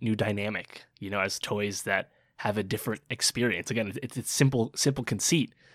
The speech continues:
but we, we've seen bits of it before. And I think if you wanna, again, dive deep into, into the Toy Story,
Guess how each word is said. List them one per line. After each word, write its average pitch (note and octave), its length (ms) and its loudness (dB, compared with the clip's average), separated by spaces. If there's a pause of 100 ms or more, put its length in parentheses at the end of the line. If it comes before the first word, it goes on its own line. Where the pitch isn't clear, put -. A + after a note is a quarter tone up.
(180)
but A#2+ 280 0
we, C3 140 0
we've A#2 160 -2
seen A2+ 220 0 (280)
bits C3 180 2
of A#2+ 60 2
it G#2+ 120 4
before. B2+ 500 2
And F#2+ 180 -4 (1000)
I - 60 -6
think - 360 -8 (140)
if - 320 -12
you G#2+ 120 0
wanna, G2 320 0
again, G#2 300 -6 (120)
dive - 300 -4
deep - 240 -4
into, G2+ 240 -8
into G2+ 160 -8
the F#2 80 -16
Toy G#2 240 -4
Story, F#2+ 500 -4